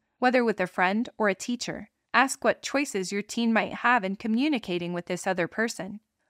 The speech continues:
Offer supportive language that will help them broach the topic. Then show your confidence that they can manage their communications and work through their problems.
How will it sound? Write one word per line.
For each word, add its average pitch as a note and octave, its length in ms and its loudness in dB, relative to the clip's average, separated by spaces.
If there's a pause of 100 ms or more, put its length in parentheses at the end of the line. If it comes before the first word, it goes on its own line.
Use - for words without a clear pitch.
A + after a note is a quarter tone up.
(160)
Offer B3 300 4
supportive C#4 520 2
language F#3 500 -4
that - 140 2
will G#3 140 2
help A#3 260 0
them A#3+ 140 2
broach F3+ 360 -2
the F#3+ 100 -8
topic. G3 560 -4 (460)
Then A3 340 0
show - 180 -2
your A#3+ 220 2
confidence G#3+ 720 -2
that B3+ 140 -2
they C#4 100 0
can C#4 160 0
manage C#4 420 0
their G#3 140 0
communications G3+ 1000 -4 (160)
and B3 200 2
work C#4+ 220 0
through D#4+ 180 2
their F3+ 160 0
problems. G#3 720 -2